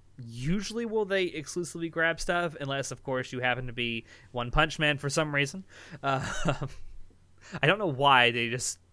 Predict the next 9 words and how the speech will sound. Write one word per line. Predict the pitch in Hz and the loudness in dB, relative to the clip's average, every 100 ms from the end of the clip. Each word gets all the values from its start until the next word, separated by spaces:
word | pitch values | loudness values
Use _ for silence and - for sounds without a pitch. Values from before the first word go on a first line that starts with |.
| - | -6
sniped | - - 135 120 - | 0 2 4 2 0
One | 120 117 117 | -8 -8 -6
Punch | 123 117 - | -6 -6 -8
Man | 110 110 | -8 -8
season | 120 113 113 | -12 -12 -12
two | - 117 107 104 _ - - - - | -12 -10 -10 -12 _ -20 -20 -20 -14
out, | 107 107 | -10 -8
out, | 117 110 - | -8 -8 -10
like, | 110 | -14